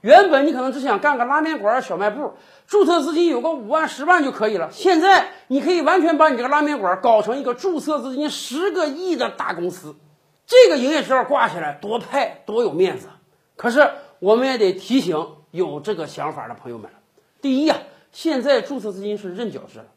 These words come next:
这个事儿不单你知道，别人、你的生意合作伙伴，人家也知道。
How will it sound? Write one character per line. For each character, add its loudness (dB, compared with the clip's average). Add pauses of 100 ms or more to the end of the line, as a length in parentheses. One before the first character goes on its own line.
(220)
这 0
个 2
事 -2
儿 -4 (180)
不 -14
单 0
你 -8
知 -14
道， -6 (200)
别 0
人、 2
你 -2
的 0
生 0
意 2
合 -6
作 0
伙 -4
伴， 4
人 -2
家 -2
也 -4
知 -4
道。 0